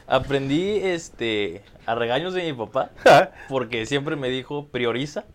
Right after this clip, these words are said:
Speaker 2: Quien
Speaker 1: O sea,
Speaker 2: está
Speaker 1: sí.
Speaker 2: escuchando en
Speaker 1: Sí,
Speaker 2: vivo y a
Speaker 1: en
Speaker 2: todo
Speaker 1: vi-
Speaker 2: color, ya vi.
Speaker 1: <laughs> Él siempre me dice, este, "Hay prioridades y hay tiempo para todo". Yo creo que desde chico esa es la, es la frase que más me ha dicho mi papá, "Para todo hay tiempo y para todo llega su momento".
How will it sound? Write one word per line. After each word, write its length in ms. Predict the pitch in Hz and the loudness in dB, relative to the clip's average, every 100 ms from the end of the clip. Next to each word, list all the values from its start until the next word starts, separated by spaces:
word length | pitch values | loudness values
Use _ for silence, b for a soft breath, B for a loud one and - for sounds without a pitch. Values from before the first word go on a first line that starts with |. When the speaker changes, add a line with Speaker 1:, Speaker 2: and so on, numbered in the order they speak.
| - | -4
Speaker 2:
Quien 140 | 139 | 0
Speaker 1:
O 40 | 131 | 2
sea, 40 | |
Speaker 2:
está 120 | 131 | 4
Speaker 1:
sí. 80 | 175 | 4
Speaker 2:
escuchando 520 | - 185 - 190 226 | 4 0 4 6 6
en 80 | 175 147 | 6 4
Speaker 1:
Sí, 60 | |
Speaker 2:
vivo 260 | 190 277 262 | 4 10 10
y 60 | |
a 40 | 202 | 10
Speaker 1:
en 60 | |
Speaker 2:
todo 180 | 208 240 | 10 8
Speaker 1:
vi- 40 | 220 | 8
Speaker 2:
color, 280 | 208 226 208 | 8 10 12
ya 120 | 202 | 12
vi. 140 | 202 | 12
Speaker 1:
<laughs> 1000 | 190 285 277 247 - - - - - - | 8 6 0 -2 -2 -6 -6 -18 -12 -2
Él 160 | 131 143 | 2 2
siempre 240 | 160 156 143 | 0 0 -2
me 120 | 135 | 0
dice, 420 | 147 151 165 160 | -2 -2 0 0
este, 220 | 143 - | -2 -2
"Hay 140 | 113 127 | -2 -2
prioridades 600 | 156 139 117 135 175 175 | -4 -2 2 2 0 -6
y 140 | 131 123 | -6 -2
hay 120 | 123 | -2
tiempo 400 | 143 139 131 - | -4 -8 -8 -8
para 240 | 113 107 | -6 -6
todo". 120 | 104 123 | -4 -4
Yo 80 | 127 | -4
creo 140 | 147 | -6
que 80 | 165 | -4
desde 280 | 143 117 113 | -4 -6 -6
chico 300 | - 160 170 | -6 -2 -2
esa 160 | 165 | -2
es 60 | 160 | -6
la, 120 | 143 - | -10 -10
es 180 | 131 139 | -10 -8
la 120 | 139 | -8
frase 300 | 131 135 151 | -6 -8 -10
que 120 | 117 | -12
más 200 | 110 123 | -4 -4
me 80 | 139 | -4
ha 20 | |
dicho 160 | 135 156 | -10 -10
mi 80 | 135 | -10
papá, 320 | 107 - 143 _ _ _ _ - | -12 -12 -16 _ _ _ _ -10
"Para 280 | 101 95 - | -8 -8 -8
todo 160 | 120 | -6
hay 100 | 123 | -6
tiempo 380 | 131 139 147 147 | -6 -8 -8 -10
y 40 | 147 | -10
para 260 | 101 98 | -10 -8
todo 100 | 110 | -8
llega 200 | 113 120 | -6 -6
su 120 | 123 107 | -8 -12
momento". 360 | 98 98 - | -14 -14 -18